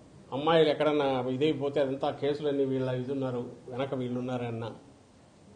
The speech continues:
వాలంటీర్లు అంటే వైఎస్ఆర్సీపీ కార్యకర్తలన్న, వాళ్ళ తాట తీస్తామని మాట్లాడిన వాళ్ళ నాయకులు మాట్లాడిన, ఇవన్నీ ఎట్లా మర్చిపోతారు? వాలంటీర్లు కాదు, జనమైనా ఎట్లా మర్చిపోతారు? ఈరోజు ఉన్నట్టుండి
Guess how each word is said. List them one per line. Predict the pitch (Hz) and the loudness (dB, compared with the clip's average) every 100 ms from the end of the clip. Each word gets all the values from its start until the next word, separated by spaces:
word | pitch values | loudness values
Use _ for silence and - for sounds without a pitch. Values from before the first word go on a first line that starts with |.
| - - - - - | -20 -20 -20 -20 -4
వాలంటీర్లు | 135 165 156 160 147 | 0 2 2 0 0
అంటే | 143 | 0
వైఎస్ఆర్సీపీ | 147 135 143 143 127 131 - | 2 4 2 0 -4 -6 -6
కార్యకర్తలన్న, | 127 127 127 131 123 113 113 104 - - | -4 -2 -2 -2 -4 -6 -6 -8 -14 -10
వాళ్ళ | 127 | -8
తాట | 120 135 156 151 | -4 -2 0 0
తీస్తామని | 135 135 143 127 127 117 | -2 -2 -2 -2 -4 -6
మాట్లాడిన | 120 117 127 120 | -8 -6 -6 -6
వాళ్ళ | 110 | -8
నాయకులు | 117 131 117 | -8 -8 -8
మాట్లాడిన, | 107 110 104 101 104 - 247 - - - - - 143 | -10 -12 -14 -16 -14 -10 -8 -8 -12 -16 -16 -8 0
ఇవన్నీ | 160 190 | 2 4
ఎట్లా | 175 180 | 2 2
మర్చిపోతారు? | 165 170 175 170 175 170 - | -4 -4 -8 -6 -6 -8 -8
వాలంటీర్లు | 120 151 170 190 170 | 0 2 4 4 4
కాదు, | 151 120 | 2 2
జనమైనా | 117 160 190 | 2 4 4
ఎట్లా | 175 165 | 2 0
మర్చిపోతారు? | 170 170 170 160 190 - - - - - - _ _ _ _ - | -2 -4 -8 -8 -10 -14 -20 -20 -20 -20 -20 _ _ _ _ -4
ఈరోజు | 147 185 185 | 4 6 6
ఉన్నట్టుండి | 170 175 180 180 170 147 135 - | 6 6 4 4 4 4 0 -4